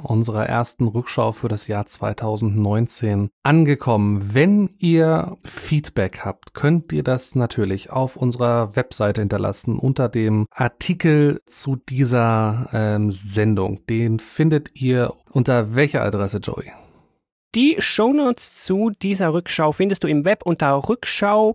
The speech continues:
Speaker 2: punkt news slash netzneutralität, Neutralität mit A E, oder direkt schon bei dir im Podcatcher in der Beschreibung. Da drin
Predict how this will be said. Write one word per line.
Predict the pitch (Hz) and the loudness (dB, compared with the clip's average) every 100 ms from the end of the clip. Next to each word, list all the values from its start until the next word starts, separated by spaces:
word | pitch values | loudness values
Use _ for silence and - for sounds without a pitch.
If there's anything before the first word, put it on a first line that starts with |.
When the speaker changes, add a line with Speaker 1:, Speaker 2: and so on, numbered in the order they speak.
| - | -2
Speaker 2:
punkt | 320 320 - | -4 -4 -6
news | - 170 170 202 220 - - | 0 2 4 4 0 -4 -10
slash | - 165 160 160 - - | -4 0 2 2 0 0
netzneutralität, | 143 139 208 - - 156 147 151 - 139 147 - 143 165 - | 0 2 0 -2 -4 0 0 -2 -2 -2 -2 -2 0 0 -2
Neutralität | - 135 - 131 131 131 131 - | -4 -4 -4 -6 -4 -6 -4 -4
mit | 123 127 - _ | -2 -2 -8 _
A | 110 107 104 - | -8 -6 -6 0
E, | 196 277 - _ _ _ - | 0 0 -4 _ _ _ 0
oder | 190 | 2
direkt | 214 185 185 - | 2 2 0 -2
schon | 160 | 0
bei | 160 | 2
dir | 190 190 | 2 2
im | 269 | 2
Podcatcher | 262 202 - 190 - 180 - | 2 0 -2 -4 -2 -2 -2
in | 151 | -2
der | 143 | 0
Beschreibung. | 139 - 170 226 262 254 _ _ _ _ | -2 -2 0 2 2 -2 _ _ _ _
Da | - 147 180 | 0 2 2
drin | 170 147 156 170 180 | 0 0 2 4 2